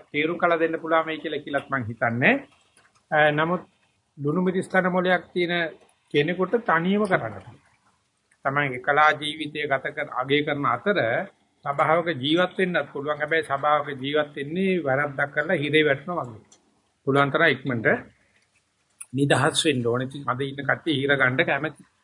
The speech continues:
හිරේ වැටෙන්නත් කැමති. ඉතින් එහෙම කෙනාට මේක නිකන්, අ, බන පැත්තක තියෙද්දි වෙන මොකද්ද වගේ තේරෙන්න ඉඩ තියෙනවා. කෙසේ නමුත් මේ, අ, හුදෙකලා ජීවිතය,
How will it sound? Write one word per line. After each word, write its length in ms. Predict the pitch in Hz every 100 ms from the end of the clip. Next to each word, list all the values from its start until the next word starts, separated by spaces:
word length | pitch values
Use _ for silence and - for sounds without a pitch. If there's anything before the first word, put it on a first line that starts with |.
| _ _ _ _ _ _ -
හිරේ 180 | 143 139
වැටෙන්නත් 460 | 127 123 127 147 -
කැමති. 420 | 143 139 143 143 - _ _ _
ඉතින් 160 | 143 147
එහෙම 200 | 139 156
කෙනාට 360 | 156 151 151 165
මේක 260 | 156 147
නිකන්, 380 | 147 135 139 143 151 - _ _ _ _ _ _ _ _ _
අ, 60 | 127 123
බන 240 | 120 127 135
පැත්තක 360 | 135 135 - 147
තියෙද්දි 380 | 143 143 143 151
වෙන 200 | 139 131
මොකද්ද 320 | 135 135 135
වගේ 300 | 139 139 135
තේරෙන්න 320 | 135 135 135 127
ඉඩ 160 | 123 117
තියෙනවා. 440 | 196 208 117 - _ _ _ -
කෙසේ 260 | 170 196 220
නමුත් 340 | 202 196 202 -
මේ, 380 | 160 165 170 151 139 - - _ _ -
අ, 80 | 127 123 - -
හුදෙකලා 640 | 120 139 156 151 165 170 165
ජීවිතය, 520 | 160 170 170 156